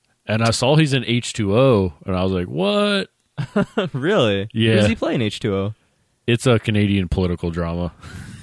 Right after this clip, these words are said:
Speaker 1: It's not that
Speaker 2: Uh,
Speaker 1: H two O.
Speaker 2: oh, oh.
Speaker 1: I was like,
Speaker 2: Fucking
Speaker 1: "Damn."
Speaker 2: Damn, that got me, too.
Speaker 1: I
Speaker 2: Shit.
Speaker 1: know. I was
Speaker 2: I was
Speaker 1: like,
Speaker 2: like,
Speaker 1: "Oh,
Speaker 2: "What?"
Speaker 1: shit."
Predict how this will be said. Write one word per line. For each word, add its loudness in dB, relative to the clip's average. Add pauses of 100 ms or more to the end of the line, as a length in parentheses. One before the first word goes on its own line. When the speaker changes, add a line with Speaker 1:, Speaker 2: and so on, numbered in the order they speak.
(120)
Speaker 1:
It's -10
not -4
that -6
Speaker 2:
Uh, 0
Speaker 1:
H -4
two 0 (100)
O. 0
Speaker 2:
oh, 2
oh. 0
Speaker 1:
I 0
was 0
like, -2
Speaker 2:
Fucking 0
Speaker 1:
"Damn." -6 (580)
Speaker 2:
Damn, -4
that -2
got -2
me, -4
too. -4
Speaker 1:
I -4
Speaker 2:
Shit. -2
Speaker 1:
know. 2
I 0
was -4
Speaker 2:
I 0
was -2
Speaker 1:
like, -4
Speaker 2:
like, -4
Speaker 1:
"Oh, -4
Speaker 2:
"What?" -8
Speaker 1:
shit." -10